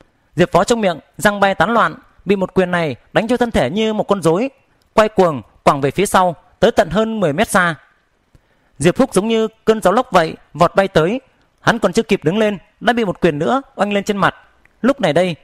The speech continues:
Diệp Phó bị đánh bay xa hơn, răng hàm gần như vỡ vụn cả. Hắn vừa mới đứng lên, đã thấy Diệp Húc như một con chim lớn hiện ra trên đỉnh đầu của hắn. Trưởng ấn màu đen thật lớn ấn xuống đầu của hắn.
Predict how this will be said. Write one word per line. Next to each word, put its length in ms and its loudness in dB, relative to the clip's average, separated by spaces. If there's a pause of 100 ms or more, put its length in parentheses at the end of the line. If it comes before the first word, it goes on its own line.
(240)
Diệp 200 0
Phó 280 2 (300)
bị 200 0
đánh 180 -2
bay 120 2
xa 140 0
hơn, 240 -2 (300)
răng 200 0
hàm 200 -2
gần 140 -2
như 180 0
vỡ 160 -2
vụn 180 -2
cả. 300 0 (960)
Hắn 200 -2
vừa 100 2
mới 140 -2
đứng 140 -4
lên, 220 0 (160)
đã 160 4
thấy 140 0
Diệp 160 -2
Húc 200 -2 (160)
như 120 0
một 100 -2
con 160 0
chim 180 -2
lớn 260 0 (240)
hiện 180 0
ra 160 2
trên 180 -2
đỉnh 140 -4
đầu 120 2
của 120 0
hắn. 260 -4 (800)
Trưởng 160 2
ấn 140 -2
màu 100 2
đen 200 0
thật 200 -4
lớn 260 0 (140)
ấn 180 -2
xuống 140 -2
đầu 160 2
của 60 -4
hắn. 260 -4